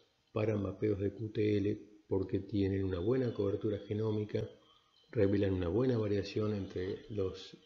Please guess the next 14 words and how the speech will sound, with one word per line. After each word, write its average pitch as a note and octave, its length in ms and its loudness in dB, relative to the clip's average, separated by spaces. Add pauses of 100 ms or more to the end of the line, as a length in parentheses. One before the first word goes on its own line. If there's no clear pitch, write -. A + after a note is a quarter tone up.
individuos, G2+ 1040 2 (720)
eh, F#2+ 640 -4 (640)
emparentados G#2 1000 2
que F2+ 460 -2
se - 180 -12
generan G2 580 -4
a G2+ 100 -8
partir F#2+ 460 -6
de F2 240 -6
cruzamientos F#2+ 680 -4
dirigidos B2 520 -2
para F2+ 120 -6
estudiar F2+ 320 -4
los, E2+ 120 -6